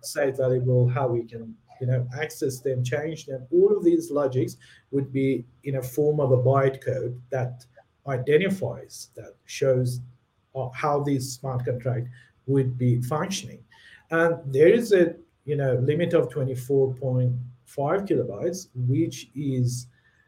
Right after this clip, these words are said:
uh, really, really, you know, restricting when it comes to big applications. So it was another motive that pushed people to this,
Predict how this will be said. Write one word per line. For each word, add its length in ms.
uh, 420
really, 440
really, 380
you 120
know, 160
restricting 760
when 160
it 160
comes 460
to 100
big 300
applications. 800
So 340
it 260
was 440
another 420
motive 440
that 200
pushed 260
people 360
to 80
this, 300